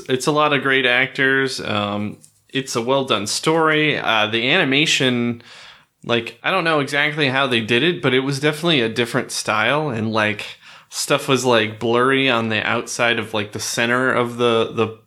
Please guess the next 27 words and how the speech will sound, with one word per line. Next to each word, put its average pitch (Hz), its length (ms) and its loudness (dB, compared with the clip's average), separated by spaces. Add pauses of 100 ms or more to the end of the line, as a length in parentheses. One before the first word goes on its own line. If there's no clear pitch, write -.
(160)
the 120 160 -6
picture 135 420 -2
and 131 100 -4
stuff. 147 240 -2
It 180 80 0
was, 214 200 0
it 143 100 2
was 185 140 2
a 147 60 4
neat, 143 380 2
it 139 80 2
was 143 160 2
a 120 40 2
neat, 123 260 2
uh, 107 400 2 (1000)
uh, 110 280 0
way 120 220 4
of 113 140 2
doing 110 300 2
it, 95 280 -6
I 104 140 -6
thought. 98 360 -4
So 98 360 -2
it 110 240 -2
looked - 260 0
really 104 240 2
cool. 95 460 -4